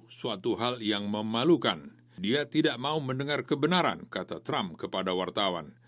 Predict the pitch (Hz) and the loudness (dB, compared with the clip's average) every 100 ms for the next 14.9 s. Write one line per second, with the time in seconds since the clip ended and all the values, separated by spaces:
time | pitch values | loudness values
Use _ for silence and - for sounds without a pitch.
0 | - - - 92 104 104 117 113 107 165 | -20 -20 -10 -2 -2 0 0 0 2 0
1 | 107 90 95 110 113 107 98 113 151 135 | 0 -4 -4 -2 -2 -4 -4 -2 -2 0
2 | 135 117 107 120 139 123 - 170 - 117 | -2 0 0 0 0 -2 0 0 2 2
3 | 104 92 104 98 87 87 82 101 95 82 | 2 0 -2 -2 -2 -4 0 0 0 -4
4 | - _ _ _ _ 123 123 139 151 - | -12 _ _ _ _ -2 0 0 -2 2
5 | 214 170 190 160 135 185 165 196 180 151 | 4 4 2 0 0 0 2 0 2 0
6 | 143 139 117 107 127 131 160 - 123 127 | 2 4 4 2 2 2 0 -2 -2 -2
7 | - 123 123 107 127 120 165 135 92 76 | -2 0 2 2 0 2 2 2 -2 -4
8 | - - 107 104 180 147 107 110 127 135 | -16 -6 -2 2 2 2 0 2 2 2
9 | 117 95 113 120 92 85 147 143 113 156 | 2 2 0 -2 -4 -2 -2 0 0 -2
10 | - 107 95 92 98 98 95 156 107 92 | -2 -2 0 -2 -2 -2 -2 -2 -2 -2
11 | 98 98 107 - 95 127 147 95 87 87 | -4 -4 -4 -4 0 0 0 0 -2 -4
12 | - 131 113 113 131 143 - - - 110 | -2 -2 0 0 0 -2 -10 -20 -10 -6
13 | 101 107 95 90 92 151 135 127 95 - | -2 0 0 -2 0 0 0 -2 -4 -4
14 | 123 107 110 98 95 90 127 147 | -2 -2 0 -2 0 0 2 2